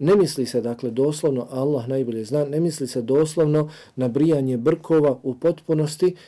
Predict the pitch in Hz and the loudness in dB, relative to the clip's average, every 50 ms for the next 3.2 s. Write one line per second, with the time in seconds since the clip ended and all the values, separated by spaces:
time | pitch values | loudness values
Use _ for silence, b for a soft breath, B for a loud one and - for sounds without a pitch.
0 | B B - 135 139 127 127 135 131 143 147 147 180 175 165 160 B B B B | B B -2 -2 -2 -2 0 -2 -2 -2 -2 0 0 0 0 -2 B B B B
1 | - 143 160 156 - - 151 147 147 - 156 147 147 151 160 170 175 - _ _ | -4 -4 -4 -2 -2 -2 -2 -2 -2 0 0 0 2 2 0 0 -2 -4 _ _
2 | _ - 151 160 156 - 131 123 - - - 135 131 131 143 151 151 - 147 131 | _ -2 -2 0 2 0 -2 -2 -4 -10 -6 -2 0 0 0 -2 -2 -2 -2 -2
3 | 127 120 117 | -2 -4 -6